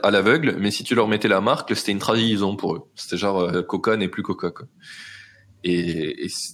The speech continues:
et l'attachement à une marque, c'est un truc que tu perçois pas quand t'es petit, mais quand t'es gros, euh, tu,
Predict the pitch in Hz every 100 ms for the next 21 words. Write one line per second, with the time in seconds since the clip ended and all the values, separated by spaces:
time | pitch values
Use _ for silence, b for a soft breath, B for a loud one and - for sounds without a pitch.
0 | _ _ _ _ _ _ _ - 92 95
1 | 95 - 101 - 120 120 104 92 110 147
2 | - 95 87 90 87 - 95 - _ _
3 | - 87 92 - 95 113 87 87 90 -
4 | 98 90 87 82 87 90 90 87 - 110
5 | 143 101 87 90